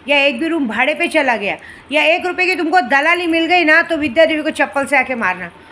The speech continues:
आज से, अभी से तुम सबका काम धंधा बंद। मैं भी देखना चाहती हूँ, एड़ी चोटी की जोड़ लगा लो, मैं अपनी ताकत आजमाती हूँ, और मुझे गांड में हिम्मत है तो मुझे गोराई से बाहर निकाल के बता दो। बस इतना ही बोलूँगी,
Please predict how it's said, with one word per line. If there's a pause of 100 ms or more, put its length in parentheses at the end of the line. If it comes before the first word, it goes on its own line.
(180)
आज
से,
अभी
से
तुम
सबका
काम
धंधा
बंद। (1040)
मैं
भी
देखना
चाहती
हूँ,
एड़ी
चोटी
की
जोड़
लगा
लो, (640)
मैं
अपनी
ताकत
आजमाती
हूँ,
और
मुझे (140)
गांड
में
हिम्मत
है (580)
तो
मुझे
गोराई
से
बाहर
निकाल
के
बता
दो। (1300)
बस
इतना
ही
बोलूँगी,